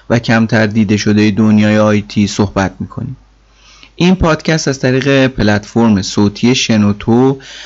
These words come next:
و اپلیکیشن‌های پادکست در دسترسه.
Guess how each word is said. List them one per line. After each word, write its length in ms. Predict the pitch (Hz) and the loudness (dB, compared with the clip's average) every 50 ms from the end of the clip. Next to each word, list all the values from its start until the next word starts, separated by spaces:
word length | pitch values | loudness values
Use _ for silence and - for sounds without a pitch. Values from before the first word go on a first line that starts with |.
| - - _ | -20 -10 _
و 400 | 110 117 127 120 117 120 120 - - - | 0 0 2 2 2 2 0 0 -2 -2
اپلیکیشن‌های 760 | 107 107 - 120 107 - 110 104 101 - 101 104 110 135 | -4 -4 -4 -8 -4 -2 -2 0 0 0 0 2 2 0
پادکست 840 | 151 - - 123 120 120 - - - 113 107 110 107 - - - _ _ _ _ | 0 -2 -2 -2 -2 -2 -4 -4 -2 -2 0 0 -2 -4 -8 -16 _ _ _ _
در 180 | - 101 101 95 | -4 -2 -2 -2
دسترسه. 600 | - 95 92 - - - - 71 - - - | -4 -6 -6 -4 -6 -6 -8 -8 -10 -10 -12